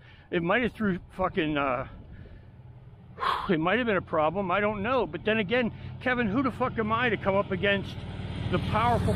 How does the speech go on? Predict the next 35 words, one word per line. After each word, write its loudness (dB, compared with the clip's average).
propaganda 4
machine -2
that 0
moved, 0
you 2
know, 4
everything 0
into 0
Iraq 2
and -2
took, 0
and 0
fucking 0
took -2
out 2
Saddam 2
Hussein 0
and 0
moved 2
us -2
into 2
Afghanistan? 0
Who 4
the 2
hell 2
am 2
I, 0
you 4
know, 6
to 0
stop -2
that? 0
You 0
know, 4
that, 2